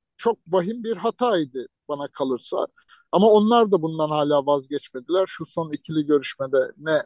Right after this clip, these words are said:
oldu onu bilmiyoruz. E, bir yandan da hala kendi aralarındaki rekabetten çıkamadıkları gibi diğer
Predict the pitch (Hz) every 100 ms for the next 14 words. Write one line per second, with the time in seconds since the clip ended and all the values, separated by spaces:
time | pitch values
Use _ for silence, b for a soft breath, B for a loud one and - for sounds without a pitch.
0 | - 135 120 160 190 151 165 180 214 147
1 | 117 135 - - B B B B - 175
2 | 185 196 214 233 226 233 247 240 185 208
3 | 220 202 202 208 _ _ _ _ 185 180
4 | 202 226 214 202 202 196 196 202 196 185
5 | 190 180 190 170 _ _ _ _ 202 190
6 | - - 190 185 175 - 190 202 233 220
7 | 196 190 - _ _ _ 151 143 214 240